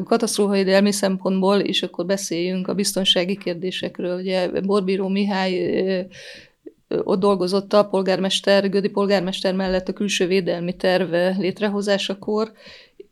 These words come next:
mert ugye ehhez a gyárhoz készült egy külső védelmi terv, a Komáromiról úgy tudom, hogy nem.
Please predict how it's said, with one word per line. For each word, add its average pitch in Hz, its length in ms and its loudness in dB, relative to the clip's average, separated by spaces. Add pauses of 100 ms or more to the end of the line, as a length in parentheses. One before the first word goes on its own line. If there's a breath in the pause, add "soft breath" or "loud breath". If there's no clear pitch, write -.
(260)
mert 196 260 -2
ugye 196 280 2
ehhez 202 240 0
a 202 320 2
gyárhoz 196 540 0
készült 214 400 0
egy 185 120 -2
külső 196 300 -4
védelmi 190 420 0
terv, 196 240 -4
a 190 40 -6
Komáromiról 185 640 -4
úgy 190 120 -4
tudom, 190 240 -2
hogy 196 120 -2
nem. 220 320 2